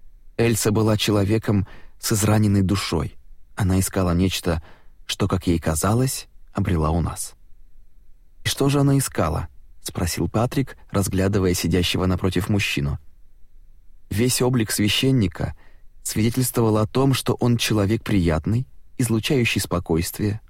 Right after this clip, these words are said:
умиротворение. Воистину Божий человек. Сильвио надолго замолчал.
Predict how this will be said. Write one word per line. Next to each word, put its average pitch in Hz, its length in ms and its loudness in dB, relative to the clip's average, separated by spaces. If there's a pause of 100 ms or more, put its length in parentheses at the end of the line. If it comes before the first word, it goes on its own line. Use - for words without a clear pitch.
(140)
умиротворение. 92 800 0 (540)
Воистину 123 600 2
Божий 87 420 2
человек. - 560 -4 (1080)
Сильвио 131 440 2
надолго 107 400 2
замолчал. 90 600 0